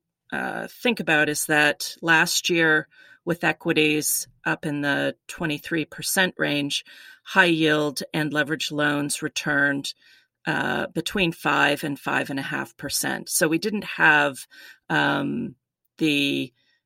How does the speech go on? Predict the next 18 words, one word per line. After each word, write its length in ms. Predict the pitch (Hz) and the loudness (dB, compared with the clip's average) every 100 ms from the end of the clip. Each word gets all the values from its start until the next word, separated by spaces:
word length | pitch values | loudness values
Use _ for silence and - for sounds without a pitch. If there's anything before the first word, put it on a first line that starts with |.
| - | -4
excess 480 | 175 - - 143 - | -2 0 2 2 0
returns 520 | 160 - 151 139 - | -4 -2 0 0 -2
that 120 | - | -4
we 140 | - 143 | -2 -4
did 260 | 135 - | -4 -6
last 380 | 131 131 - - | -2 -2 -2 -4
year. 300 | - 123 - _ _ - _ 185 | -4 -4 -6 _ _ -20 _ -6
I 60 | |
think 380 | 170 247 240 - | -2 2 2 2
in 240 | 190 175 | -2 0
this, 500 | 160 160 165 - - - | 2 0 0 0 -2 0
uh, 680 | 165 151 147 143 139 143 139 - _ _ | 2 4 4 2 2 0 -4 -10 _ _
this 320 | 151 175 - | -2 0 2
year, 520 | 170 175 160 147 185 - _ _ _ _ _ _ - 156 | 2 2 4 4 2 -6 _ _ _ _ _ _ -20 -4
we 520 | 160 165 160 151 151 _ _ | 4 4 6 2 0 _ _
certainly 500 | - - 196 185 185 | -4 0 0 0 -2
are 100 | 165 | 0
not 440 | 165 156 156 156 | 0 0 0 0